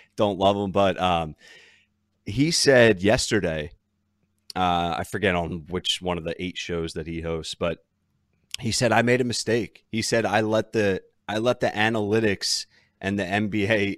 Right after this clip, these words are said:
uh, stat nerds get in my head. I voted for Jokic. I should have voted for Embiid." That's fuel on the fire in Philadelphia. You know, that, that quote got picked up like a, you know,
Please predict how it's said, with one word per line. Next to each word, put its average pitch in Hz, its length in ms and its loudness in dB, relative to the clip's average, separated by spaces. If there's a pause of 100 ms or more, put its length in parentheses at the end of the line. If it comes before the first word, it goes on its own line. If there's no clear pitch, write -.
uh, 87 260 -2
stat 107 480 0
nerds 87 520 -4
get - 200 -2
in 107 80 -6
my 95 200 -2
head. 90 460 -2
I 87 140 -4
voted 95 400 2
for 98 160 -6
Jokic. 92 560 0
I 85 60 -2
should 98 320 -2
have 87 100 -2
voted 87 320 0
for 85 180 -4
Embiid." 80 340 -4 (380)
That's 143 240 -2
fuel 131 580 0 (100)
on 107 180 0
the 90 80 -4
fire 87 560 -4 (140)
in 87 160 -6
Philadelphia. 80 800 -6 (240)
You 90 120 -6
know, 80 160 -6
that, 95 380 0
that 95 200 0
quote 101 220 -2
got 87 180 -4
picked - 240 -8
up 90 220 -4
like 80 200 -8
a, 78 360 -8
you 87 100 -12
know, 76 180 -12